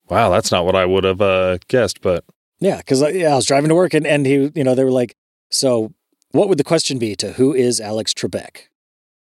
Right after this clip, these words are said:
Speaker 2: And, and he said, like, uh, you know, "The avuncular host of one of America's most loved game shows," and went on longer than that. And I was like, "Avuncular? What the fu-,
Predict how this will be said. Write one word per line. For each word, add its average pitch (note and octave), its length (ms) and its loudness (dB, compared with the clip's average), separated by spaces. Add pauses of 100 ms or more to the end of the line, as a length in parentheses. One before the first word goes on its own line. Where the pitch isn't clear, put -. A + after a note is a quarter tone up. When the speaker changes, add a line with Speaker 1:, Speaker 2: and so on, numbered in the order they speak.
Speaker 2:
And, F#2+ 360 -4
and G#2 200 -4
he G#2+ 80 -4
said, G2+ 240 -4
like, F#2+ 320 -8
uh, E2+ 300 -10 (520)
you G2+ 120 -10
know, E2+ 180 -12
"The G#2+ 140 0
avuncular A#2 640 0
host A#2 420 0
of G2 540 -8 (340)
one G#2+ 200 -6
of F#2+ 80 -8
America's G2+ 520 -4 (200)
most G#2+ 280 -2
loved G#2 300 -6 (280)
game G#2 200 -2
shows," G2+ 420 -2
and F2 200 -12 (500)
went G2 140 -4
on F#2+ 100 -4
longer F#2+ 200 -4
than F#2 100 -6
that. G2+ 120 -4
And A2 80 -4
I G#2+ 40 -2
was G2+ 80 -4
like, F#2+ 100 -6
"Avuncular? F2+ 500 -6
What D#3+ 100 -6
the G#3+ 80 -6
fu-, - 160 -18